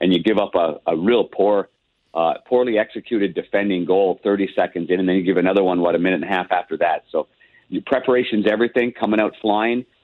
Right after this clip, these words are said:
uh, knocking them right on their socks, uh, using that energy, um, you know, getting some big hits, but don't run around to get those big hits. So, but I do believe, Randy, that, that, that I, I'm really looking forward to that, that opening.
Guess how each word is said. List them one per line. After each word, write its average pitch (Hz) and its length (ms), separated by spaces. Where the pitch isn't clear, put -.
uh, 87 180
knocking 117 360
them 104 140
right 113 160
on 113 120
their 98 200
socks, 98 300
uh, 87 200
using 110 420
that 101 200
energy, 107 500
um, 80 480
you 110 160
know, 98 120
getting 143 380
some 123 140
big 113 200
hits, 107 220
but 104 120
don't 131 200
run 139 160
around 135 260
to 117 60
get 92 200
those 87 180
big 80 220
hits. 73 220
So, - 220
but 92 80
I 107 120
do 117 200
believe, 104 360
Randy, 95 320
that, 90 180
that, 95 240
that - 140
I, 95 200
I'm 110 180
really 110 200
looking 95 260
forward 92 280
to 92 60
that, 85 280
that 90 160
opening. 92 480